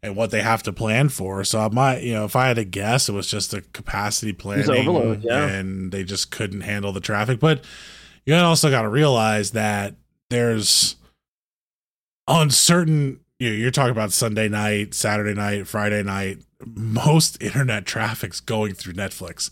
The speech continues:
Speaker 1: It's not a
Speaker 2: Yeah.
Speaker 1: little amount of traffic that's happening
Speaker 2: Yeah.
Speaker 1: here. So handling that and then handling it on a live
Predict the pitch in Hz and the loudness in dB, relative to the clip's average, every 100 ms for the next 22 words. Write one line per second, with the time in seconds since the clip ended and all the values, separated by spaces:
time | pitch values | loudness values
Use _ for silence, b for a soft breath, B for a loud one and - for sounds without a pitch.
0 | B B B - 202 208 139 135 156 165 | B B B 2 4 6 4 6 6 6
1 | 160 131 - 117 120 123 127 113 - - | 6 4 0 0 2 2 0 -4 -4 -2
2 | 113 117 - 110 107 101 - 110 110 - | 0 -2 -2 -8 -8 -6 -4 -4 -4 -4
3 | 101 127 135 120 92 90 - B B B | -2 0 0 0 -2 -6 -12 B B B
4 | B B B - 107 101 98 98 127 139 | B B B 0 0 0 -2 0 2 2
5 | 127 123 113 110 110 104 107 113 110 117 | 2 2 2 2 0 0 -2 -2 -2 0
6 | 120 113 110 104 104 98 98 107 113 110 | 0 0 0 0 -2 0 0 2 2 2